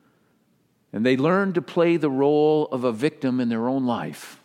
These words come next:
Mary may have been poor, she may have been underprivileged, but the story that she chooses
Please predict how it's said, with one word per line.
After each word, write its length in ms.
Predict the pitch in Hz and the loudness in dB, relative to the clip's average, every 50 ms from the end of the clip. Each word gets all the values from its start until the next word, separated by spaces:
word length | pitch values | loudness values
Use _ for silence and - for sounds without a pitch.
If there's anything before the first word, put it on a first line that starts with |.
| _ _ _ _ _ _ _ _ _ _ _ _ _ _ _ _ _ _ _ _ _ _ _ _ _ _ _ _ _ _ _ _ _ _ _ _ _ _ _ _ _ _ _ _ _ _ _ _ _ | _ _ _ _ _ _ _ _ _ _ _ _ _ _ _ _ _ _ _ _ _ _ _ _ _ _ _ _ _ _ _ _ _ _ _ _ _ _ _ _ _ _ _ _ _ _ _ _ _
Mary 500 | - 110 139 165 196 220 220 226 226 220 | 0 4 6 6 6 6 4 4 2 2
may 200 | 196 185 185 185 | 2 4 4 2
have 180 | 160 165 139 123 | 2 0 -2 -2
been 220 | 139 135 120 110 | -2 -2 -2 -4
poor, 480 | - - - 151 143 147 151 151 156 165 | -6 -2 0 0 2 2 2 2 0 -2
she 220 | 156 - 139 127 | -2 -2 -2 0
may 300 | 113 120 139 160 185 196 | 0 2 2 4 4 4
have 160 | 185 180 151 | 2 0 0
been 160 | 143 165 156 | -2 -2 -2
underprivileged, 1000 | 156 151 147 127 123 110 - - 156 165 165 147 156 151 147 143 131 - - - | -2 -2 -2 -2 -4 -4 -2 -2 0 0 0 0 2 2 2 2 0 -4 -6 -4
but 160 | 127 123 - | -4 -2 -2
the 80 | - 113 | -4 -6
story 600 | - - - - 180 180 196 214 220 208 214 214 | -8 -8 -2 2 4 6 6 6 6 4 2 0
that 180 | 175 165 156 147 | 0 -2 -4 -4
she 320 | - - - - 190 196 | -6 -6 -4 -2 -2 -4
chooses 720 | 185 - - - 180 170 170 160 143 160 160 151 - - | -4 -4 -2 0 0 0 0 0 -2 -4 -4 -4 -6 -10